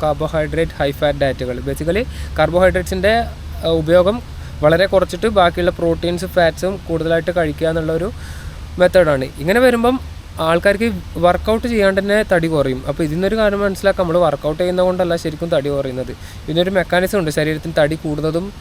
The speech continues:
കുറയുന്നതും. ഈ കാര്യം മനസ്സിലാക്കി കഴിഞ്ഞാൽ വളരെ സിമ്പിളാണ് ഈ വെയിറ്റ് ലോസ് എന്ന് പറഞ്ഞിട്ടുള്ള കാര്യം. പിന്നെ ഒരു കാര്യമുള്ളതെന്ന് പറഞ്ഞാൽ ഫാസ്റ്റിംഗ് ആണ്. ഫാസ്റ്റിംഗ് എന്ന് പറഞ്ഞാൽ വാട്ടർ ഫാസ്റ്റിംഗ് അല്ലെങ്കിൽ പ്രൊലോങ് ഫാസ്റ്റിംഗ്, ഇന്റർമിറ്റന്റ് ഫാസ്റ്റിംഗ് എന്ന് പറയും. കുറച്ച് മണിക്കൂറുകളിലേക്കോ അല്ലെങ്കിൽ ദിവസങ്ങളിലേക്കോ ഭക്ഷണം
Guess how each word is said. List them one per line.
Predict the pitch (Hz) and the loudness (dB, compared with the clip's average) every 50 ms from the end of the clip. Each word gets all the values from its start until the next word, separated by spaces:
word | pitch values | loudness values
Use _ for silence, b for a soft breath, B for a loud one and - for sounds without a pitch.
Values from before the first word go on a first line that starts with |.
| B B B - - | B B B -4 0
കുറയുന്നതും. | 151 147 151 147 143 131 135 127 - - 143 | 0 2 2 2 0 -2 -4 -6 -6 -6 -6
ഈ | 147 - - | -4 0 2
കാര്യം | 175 170 170 180 190 | 2 2 2 2 2
മനസ്സിലാക്കി | 190 175 175 180 185 185 180 - 190 | 0 0 2 2 2 2 2 4 4
കഴിഞ്ഞാൽ | 190 180 185 185 185 185 185 208 254 - B B B B B B B B B B B - - - 170 | 4 4 4 4 2 2 2 0 -4 -6 B B B B B B B B B B B -12 0 2 4
വളരെ | 180 196 196 208 220 | 6 6 4 4 0
സിമ്പിളാണ് | 220 190 180 185 190 190 190 190 196 196 185 175 180 | -2 0 2 2 4 4 4 4 2 0 -2 -2 -4
ഈ | 180 185 170 170 | -2 -2 0 0
വെയിറ്റ് | 170 165 165 170 | 0 0 0 0
ലോസ് | 170 165 180 | 0 0 0
എന്ന് | 180 180 175 | 0 0 0
പറഞ്ഞിട്ടുള്ള | 165 165 165 156 160 160 165 160 147 | 0 -2 -4 -4 -2 -2 0 0 0
കാര്യം. | 123 117 123 123 - B B B B B - - - | -2 -4 -6 -10 -14 B B B B B -12 -8 -4
പിന്നെ | 147 151 175 202 214 | -2 0 2 2 4
ഒരു | 226 226 | 4 6
കാര്യമുള്ളതെന്ന് | 226 220 214 220 214 214 214 214 214 214 208 | 6 4 4 2 2 2 2 2 0 0 0
പറഞ്ഞാൽ | 208 220 214 - | 0 -2 -2 0
ഫാസ്റ്റിംഗ് | 202 175 170 156 - - 202 180 151 135 | 0 0 0 -2 -2 -2 0 0 0 0
ആണ്. | 123 120 - - - - | -2 -4 -10 -8 -4 0
ഫാസ്റ്റിംഗ് | 147 156 151 151 180 190 | 0 0 0 -2 -2 -2
എന്ന് | 190 196 | 0 0
പറഞ്ഞാൽ | 202 214 202 190 | 0 2 2 2
വാട്ടർ | 175 165 - 170 - 175 | 2 2 0 -2 -2 0
ഫാസ്റ്റിംഗ് | 175 160 - 180 175 175 170 | 0 0 -2 -2 -2 -2 -2
അല്ലെങ്കിൽ | 165 165 165 160 - | -2 -2 -4 -4 -2
പ്രൊലോങ് | 170 160 156 160 165 165 170 - | -2 -2 0 -2 -2 -2 -2 -2
ഫാസ്റ്റിംഗ്, | 165 160 - 165 165 165 160 | -2 -2 -2 -4 -4 -4 -4
ഇന്റർമിറ്റന്റ് | 147 160 151 160 151 147 156 151 - 160 | -4 -6 -6 -6 -6 -6 -6 -4 -2 -2
ഫാസ്റ്റിംഗ് | 139 131 - 143 147 143 | -2 -2 -2 -4 -4 -4
എന്ന് | 143 135 127 | -2 -2 -2
പറയും. | 123 120 - - | -4 -4 -6 -6
കുറച്ച് | 147 - - 170 180 | -6 -6 -6 -4 -4
മണിക്കൂറുകളിലേക്കോ | 170 165 170 - 165 165 170 170 170 170 170 170 170 - 196 233 B B B B B B B - | -4 -4 -4 -4 -4 -2 -2 -2 -2 -2 -2 -2 0 0 -2 -2 B B B B B B B -2
അല്ലെങ്കിൽ | 156 170 175 185 185 185 | 0 2 2 4 4 4
ദിവസങ്ങളിലേക്കോ | 170 160 - 180 175 180 180 170 175 175 - 185 196 220 226 B B B B B B - - - | 4 4 2 0 2 2 4 4 2 2 4 4 4 4 2 B B B B B B -6 -2 0
ഭക്ഷണം | 160 160 - 175 185 | 0 2 2 0 2